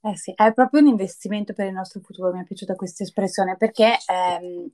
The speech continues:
è così, nel senso che magari noi cambiamenti li vedremo fra anni, però intanto iniziamo a lavorare su quello che c'è adesso e, eh, coltiviamo quello che siamo realmente,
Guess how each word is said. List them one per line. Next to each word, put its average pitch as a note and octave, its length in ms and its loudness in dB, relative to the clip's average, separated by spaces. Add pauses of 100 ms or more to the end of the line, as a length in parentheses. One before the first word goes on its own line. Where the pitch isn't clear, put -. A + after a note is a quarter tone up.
è A3 140 4
così, G3+ 500 -4 (100)
nel F#3+ 160 -8
senso G3+ 360 -2
che G#3 220 -2
magari A3 440 2 (320)
noi A3+ 180 2
cambiamenti G3+ 840 -4
li F#3+ 100 -6
vedremo F#3 420 -4
fra F#3 280 0
anni, F3 560 -10 (400)
però B3 160 6
intanto A#3+ 400 0
iniziamo A3 260 -4
a F3+ 60 -6
lavorare F3+ 320 -4
su - 100 -20
quello F3+ 160 -10
che F3+ 140 -12
c'è F3+ 120 -12
adesso E3+ 560 -10 (280)
e, A#3+ 340 6
eh, F#3+ 420 0
coltiviamo G#3+ 840 2
quello A3 260 -2
che F#3+ 140 -18
siamo F3+ 600 -4 (300)
realmente, F#3 840 -8